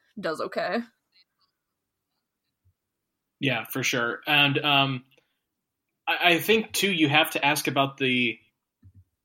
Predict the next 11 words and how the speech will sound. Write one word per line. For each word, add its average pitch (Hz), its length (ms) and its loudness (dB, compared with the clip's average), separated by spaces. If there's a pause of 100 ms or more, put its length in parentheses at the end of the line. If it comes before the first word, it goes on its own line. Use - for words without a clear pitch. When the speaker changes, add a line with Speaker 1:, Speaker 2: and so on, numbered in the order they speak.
(580)
Speaker 2:
competitive 147 920 0
advantage 131 720 -2 (360)
or 135 100 0
disadvantage, 135 800 0 (320)
you, 131 160 2
you 120 240 -2
know, 113 100 -2
for 123 160 -4
the 120 80 -4
Packers. 139 380 0
Like, 117 140 -2